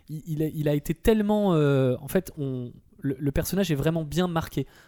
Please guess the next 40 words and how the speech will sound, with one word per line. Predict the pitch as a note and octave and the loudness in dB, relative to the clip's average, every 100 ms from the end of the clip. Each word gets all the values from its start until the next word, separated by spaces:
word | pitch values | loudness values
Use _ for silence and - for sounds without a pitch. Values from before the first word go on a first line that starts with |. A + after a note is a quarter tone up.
| - | -14
Donc | C3 F3+ G#3+ - | -2 -2 -2 -2
ça | D3+ | -2
me | C#3 | 0
fait | D3 | 0
plaisir | F#3 F3 G3+ | 0 0 0
de | E3+ | 0
le | D3+ | 2
revoir | C#3+ C#3 F3+ F#3+ C#3+ | 0 2 0 0 -2
et, | B2+ | -2
et | C3 C3 C3 | 0 0 -2
c'est | C3 C#3+ | -4 -2
à | C3 B2+ | -4 0
peu | D3+ | -2
près | - F3 | 0 -2
la | C#3+ | 0
seule | G3 F#3+ | 0 -2
qui | - | -4
m'a | D#3 | -4
fait | - C#3 | -2 -4
rire. | B2+ - - - C3 | -4 -6 -18 -12 -2
Et | |
elle | B2 B2+ | 0 2
a, | E3+ D#3+ | 2 4
euh, | C3 | 2
ces | - C3 A#2+ | 0 -2 -2
espèces | B2 D#3+ C#3 | -2 -2 0
de | C3 | -2
pulsions, | - F3 D3 - E3+ D#3 | -2 -4 -4 -4 -2 -2
euh, | B2+ | -2
meurtrières. | C3+ - C#3+ C#3 F#3+ - - - - - - - | -4 -6 -4 0 0 -2 -20 -20 -20 -20 -8 -2
Parce | D#3 | -2
que | - | 2
le | G#3+ D#3 | 4 6
personnage | D3 - E3+ D#3+ | 4 2 -2 0
est | C#3 | 0
vraiment | C#3+ E3+ F#3 F#3+ | 0 -2 -2 -4
très | - F#3 | -2 -2
très | F#3 F3+ | 0 -4
bien, | D#3 D#3+ E3+ F3 | -2 -2 -2 0
euh, | D3+ C3 B2+ | 0 0 0